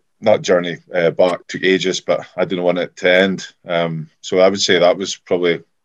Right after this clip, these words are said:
um, such a, a great, uh, trip home. Um, remember Terry coming on the bus with, like, a trolley full of, of beers. We had a few stop offs in the way and ended up in a,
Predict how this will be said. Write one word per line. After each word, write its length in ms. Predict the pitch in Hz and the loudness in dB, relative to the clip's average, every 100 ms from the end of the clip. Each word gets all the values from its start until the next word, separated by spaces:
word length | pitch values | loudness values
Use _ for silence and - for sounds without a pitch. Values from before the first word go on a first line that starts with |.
| _ - | _ -12
um, 400 | 92 85 80 78 _ _ _ _ _ _ | -6 -6 -6 -12 _ _ _ _ _ _
such 280 | - - - | -4 -2 0
a, 180 | 82 76 _ _ _ _ _ _ - | -2 -4 _ _ _ _ _ _ -4
a 80 | 104 | -4
great, 360 | - 98 98 - - | 2 2 2 0 2
uh, 200 | 98 78 | 2 2
trip 300 | - 110 - | 0 -2 0
home. 340 | 104 95 87 _ _ _ | 2 2 -2 _ _ _
Um, 320 | 90 85 80 80 | -6 -6 -6 -6
remember 240 | 95 80 | -4 -4
Terry 340 | - 101 92 | 0 2 2
coming 240 | 87 90 90 | 0 -6 -4
on 160 | 90 | -2
the 220 | 85 85 - _ - | -2 -6 -8 _ -2
bus 240 | 92 - | -2 -2
with, 80 | 85 | -4
like, 160 | 85 - | -2 -2
a 60 | - | -2
trolley 300 | 98 92 90 | 2 2 2
full 220 | 92 85 | -2 -4
of, 120 | 80 _ _ _ _ _ - | -4 _ _ _ _ _ -12
of 80 | 78 | -4
beers. 360 | 95 92 85 | 2 2 0
We 60 | 87 | -4
had 100 | 82 | -6
a 40 | |
few 140 | 80 90 | -6 -10
stop 340 | - 90 80 | 0 0 2
offs 300 | 90 87 - | 2 0 -4
in 80 | 85 | -10
the 80 | 85 | -2
way 220 | 92 87 | 0 0
and 140 | 80 - _ _ _ _ _ _ _ 95 | -2 -12 _ _ _ _ _ _ _ -6
ended 180 | 87 | 0
up 140 | 87 80 | -2 0
in 60 | |
a, 140 | 85 | -6